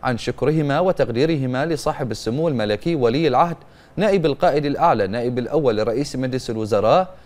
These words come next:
على ما يوليه سموه من اهتمام بتنمية العلاقات البحرينية الإماراتية على مختلف المستويات، متمنيان لمملكة البحرين دوام النماء والازدهار.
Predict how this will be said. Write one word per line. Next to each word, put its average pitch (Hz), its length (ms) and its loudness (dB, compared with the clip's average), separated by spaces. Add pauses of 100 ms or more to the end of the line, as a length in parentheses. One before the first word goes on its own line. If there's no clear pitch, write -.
(200)
على 190 240 4
ما 190 100 0
يوليه 208 320 2
سموه 165 600 -2
من 156 140 -4
اهتمام 156 680 -2
بتنمية 143 640 -2
العلاقات 139 600 0
البحرينية 131 680 -2
الإماراتية 127 760 0 (340)
على 196 220 4
مختلف 143 540 0
المستويات، 127 720 0 (500)
متمنيان 104 600 -4
لمملكة 123 640 -2
البحرين 131 600 -2 (320)
دوام 147 360 2
النماء 120 760 -4 (180)
والازدهار. 101 600 -2